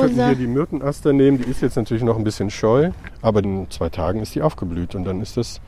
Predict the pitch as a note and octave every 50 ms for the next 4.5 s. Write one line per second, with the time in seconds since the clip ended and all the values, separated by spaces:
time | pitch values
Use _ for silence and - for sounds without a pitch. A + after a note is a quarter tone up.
0 | - - - - - - - - - - - - - - - - A#2 A2+ B2 A2+
1 | A2 A#2 A#2 A2 A#2+ A2 G#2 G2 F2+ E2+ E2+ E2 F2 G#2+ - - - - - -
2 | - - - - - - - A#2 - - B2 F#2 G2+ G2+ G2 F#2+ F#2 F#2+ G2 G2
3 | G2+ G2 F#2+ F#2 F2+ - A2+ G#2+ - D#3+ D#3+ D3 A#2+ - - F2+ E2+ - - F2+
4 | - - - E2 F#2 F#2 F2 F2+ F2+